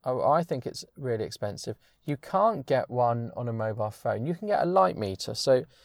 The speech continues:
if I set this to, if I set my flash meter to not be corded, sorry, I'm gonna talk about that. So non, so I've got corded, and I can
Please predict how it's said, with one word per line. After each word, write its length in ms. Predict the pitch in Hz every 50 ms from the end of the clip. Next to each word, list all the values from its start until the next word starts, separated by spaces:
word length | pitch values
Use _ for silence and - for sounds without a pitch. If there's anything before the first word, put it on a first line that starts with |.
| _ _ _ _ _ -
if 180 | 208 202 -
I 120 | - 226 208
set 420 | 170 - - - 160 135 - -
this 260 | 139 131 127 - - -
to, 420 | - - 139 131 127 123 120 - -
if 140 | - - -
I 80 | 208
set 260 | 170 - - - - -
my 160 | 131 131 127
flash 440 | - - - 147 139 123 - - 131
meter 500 | 117 107 104 - - - - - 127 120 _ _ _ _ _ _ _ _ _ _ _ -
to 120 | - 117
not 340 | 113 120 135 139 127 - -
be 120 | - -
corded, 600 | - - - 135 127 117 - - - - - - - - - - -
sorry, 300 | - - 135 120 113 113
I'm 160 | 139 180 220
gonna 120 | 233 208
talk 300 | 175 - - 156 - -
about 240 | 139 - 107 - -
that. 200 | - 101 - -
So 260 | - - 143 120 104 - _ _ _ _ -
non, 380 | 139 139 160 196 220 247 254 - _ - _ _ _ _ -
so 200 | - - 151 151
I've 120 | 160 165
got 200 | - 202 165 -
corded, 540 | - - - 208 196 190 147 117 98 104 - -
and 100 | 135 139
I 140 | 147 151 151
can 400 | 147 - - 160 151 151 151 147